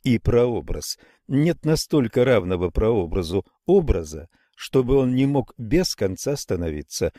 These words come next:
более подобным и равным прообразу, как уже ясно из предыдущего. Тридцать четыре. Поскольку разыскание ведется все-таки исходя из подобий, нужно, чтобы в том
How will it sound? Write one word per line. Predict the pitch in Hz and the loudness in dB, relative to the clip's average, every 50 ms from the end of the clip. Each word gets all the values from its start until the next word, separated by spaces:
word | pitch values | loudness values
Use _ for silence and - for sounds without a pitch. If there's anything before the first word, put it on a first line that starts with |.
| - _ _ - | -20 _ _ -12
более | - 113 110 139 175 175 175 180 170 170 | -8 -2 2 4 4 4 4 2 0 0
подобным | - - 165 165 147 143 156 156 139 147 151 147 | 0 0 0 0 2 2 0 0 2 0 -2 -2
и | 127 - 135 | -2 0 2
равным | 139 139 135 135 131 120 131 131 123 | 2 4 4 2 2 2 0 -2 0
прообразу, | - 107 120 123 127 120 107 107 117 104 95 120 117 - _ _ - - _ _ _ | 0 2 2 4 4 2 2 0 0 0 0 -2 -2 -4 _ _ -20 -20 _ _ _
как | - 156 185 180 - | 0 0 0 0 0
уже | 175 143 113 143 156 | -6 -4 -2 -2 -2
ясно | 139 120 107 104 107 - - 139 139 - - | -2 0 0 0 -2 -2 -6 -10 -10 -8 -6
из | 147 160 151 - | -6 -6 -6 -6
предыдущего. | - - 113 127 127 113 117 120 104 92 80 73 - - - 80 67 73 73 76 - _ _ _ _ _ _ _ _ _ _ _ _ _ _ _ _ _ | -2 -2 -2 -2 -2 -4 -8 -8 -8 -10 -10 -10 -12 -12 -12 -10 -8 -8 -6 -6 -6 _ _ _ _ _ _ _ _ _ _ _ _ _ _ _ _ _
Тридцать | - 135 123 131 135 - - - 131 | 0 2 2 2 2 0 -4 -6 -6
четыре. | - - - - - - 76 73 73 67 - _ _ _ _ _ _ _ _ _ _ _ _ _ _ _ _ _ _ _ _ _ _ - | -6 -8 -10 -10 -8 -8 -8 -6 -6 -8 -10 _ _ _ _ _ _ _ _ _ _ _ _ _ _ _ _ _ _ _ _ _ _ -2
Поскольку | - 185 185 - - - 131 117 110 110 - - 147 147 - _ _ - | 0 0 0 0 -2 2 2 2 2 2 0 -4 -4 -4 -6 _ _ -2
разыскание | 127 123 131 131 117 147 147 - - - 185 180 160 127 101 90 90 | 2 2 2 2 2 -2 -6 -6 -4 0 2 2 2 2 0 0 -2
ведется | 87 101 92 95 95 87 - - - 92 | -2 -2 -2 -2 -4 -4 -2 -4 -6 -4
все-таки | - - - 143 139 - 98 87 - 98 95 | -4 0 0 0 0 0 -2 -4 -2 -4 -4
исходя | 90 90 - - 101 98 95 101 98 85 78 - _ _ _ - | -4 -4 -2 -2 -2 0 2 2 2 2 2 -2 _ _ _ 0
из | 139 131 127 - | 0 0 0 0
подобий, | - - 135 147 147 185 180 151 101 92 90 | 0 0 0 2 4 2 2 2 0 -2 0
нужно, | 95 107 151 175 147 107 78 67 65 - _ _ _ _ | 0 0 0 -2 -2 -4 -8 -10 -10 -12 _ _ _ _
чтобы | - - - - 120 107 104 110 | -14 -10 -4 -2 -2 0 2 0
в | 107 - - | 0 0 -2
том | - 147 135 110 98 | 0 0 0 0 0